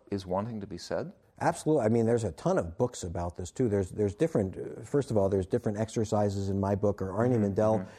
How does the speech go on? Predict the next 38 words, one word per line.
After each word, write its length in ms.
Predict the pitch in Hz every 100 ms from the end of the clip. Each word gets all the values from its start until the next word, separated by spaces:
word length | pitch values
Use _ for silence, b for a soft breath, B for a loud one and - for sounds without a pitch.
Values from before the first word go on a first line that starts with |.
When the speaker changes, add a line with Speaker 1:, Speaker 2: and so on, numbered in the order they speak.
| B
Speaker 2:
has 180 | 110 98
a 80 | 92
ton 280 | - 123 127
of 240 | 95 104
books 320 | 107 107 - -
that 160 | 98
are, 260 | 95 92 87 b b b -
that, 320 | 98 92 90
uh, 560 | 101 92 90 87 87 87 - - -
have 220 | 95 92 87
exercises 760 | 107 - 107 107 98 95 92
in 160 | 98 95
them. 200 | 95 95
Some 200 | - 101
of, 180 | 101 90 -
some 280 | 107 - 104
of 100 | 101
his, 300 | 101 92 87 b b b _
his, 340 | 95 90 - -
uh, 320 | - 90 - - - - - - -
latest 500 | 110 104 107 107 -
ones, 300 | 98 98 98
for 180 | - 98
instance, 480 | 98 - 95 - - b b b -
Quantum 560 | - 110 120 113 107 101
Mind 400 | 95 101 110 98
and 180 | 95 90
Healing 480 | 107 107 110 113 104
is 140 | 95
a 40 |
beautiful 480 | 95 107 107 - 104 95 104
book, 320 | 107 104 - - B B B
um, 500 | 95 95 95 92 92 -
about 460 | 95 98 95 98
working 520 | - - 110 107 107
with 160 | 98 92
physical 380 | - 107 110 101
symptoms. 760 | - 107 104 107 104 98 -